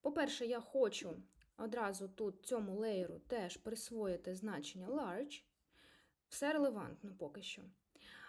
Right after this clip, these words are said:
Є нюанс. У головному компоненті вам потрібно ось тут налаштувати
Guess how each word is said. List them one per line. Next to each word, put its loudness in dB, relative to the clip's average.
Є 8
нюанс. 4
У 4
головному 4
компоненті -2
вам -4
потрібно -2
ось 2
тут -4
налаштувати -2